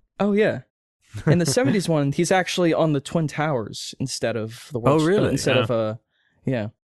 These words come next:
Speaker 1: instead of, uh, the Empire State Building, yeah.
Speaker 2: Huh.
Speaker 1: Yeah.
Speaker 2: Okay. Uh, Mobile Association eight has one. It's a bit less sexual.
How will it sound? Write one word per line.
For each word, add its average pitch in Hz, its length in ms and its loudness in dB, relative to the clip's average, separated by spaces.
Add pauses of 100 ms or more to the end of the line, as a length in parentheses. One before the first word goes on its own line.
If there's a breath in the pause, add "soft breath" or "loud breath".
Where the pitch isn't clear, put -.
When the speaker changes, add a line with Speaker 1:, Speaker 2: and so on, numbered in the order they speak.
(220)
Speaker 1:
instead 131 280 -2
of, 120 120 -2
uh, 117 260 -2
the 107 180 -4
Empire 113 240 -6
State 117 240 -8
Building, 110 280 -8
yeah. 110 200 -8 (360)
Speaker 2:
Huh. 101 200 -6 (760)
Speaker 1:
Yeah. 120 160 -8
Speaker 2:
Okay. 110 140 -10 (1600 soft breath)
Uh, 113 300 -2
Mobile 123 520 0
Association 101 800 0
eight 95 300 -8
has - 220 -8
one. 85 220 -10 (320)
It's - 160 -10
a 95 40 -10
bit 90 180 -10
less - 120 -6
sexual. 92 600 -6